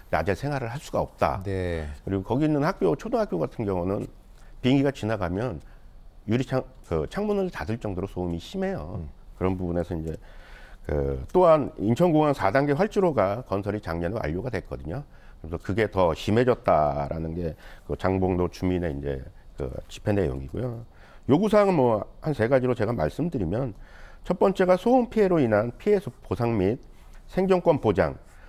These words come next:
Speaker 1: 두 번째가 장봉도 전체 소음 대책 지정, 지역 지정, 그리고 세 번째가 어족자원 피해 보상입니다. 어족자원은 이제, 어, 인천공항공사가 그 건설이 되면서,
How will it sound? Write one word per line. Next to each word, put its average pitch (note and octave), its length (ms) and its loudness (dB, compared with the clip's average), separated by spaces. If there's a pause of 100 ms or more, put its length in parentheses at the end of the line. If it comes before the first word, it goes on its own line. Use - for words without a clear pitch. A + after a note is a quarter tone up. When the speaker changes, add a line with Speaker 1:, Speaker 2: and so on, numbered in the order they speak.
(260)
Speaker 1:
두 G#2+ 140 -4
번째가 G2+ 640 2 (180)
장봉도 C3 680 4
전체 B2 360 0
소음 B2 360 2
대책 G#2 360 -2
지정, A2+ 340 -2 (120)
지역 A#2+ 320 0
지정, E2 480 -4
그리고 D2+ 220 -8
세 G2+ 160 -2
번째가 F#2+ 480 -2 (260)
어족자원 A2 800 2 (120)
피해 D3 260 -2
보상입니다. D#2+ 500 -6
어족자원은 A#2 720 0
이제, E2 200 -2 (400)
어, E2 200 0
인천공항공사가 G2 1000 -2 (520)
그 A#1+ 520 -8 (720)
건설이 A#2+ 380 0
되면서, E2 640 -2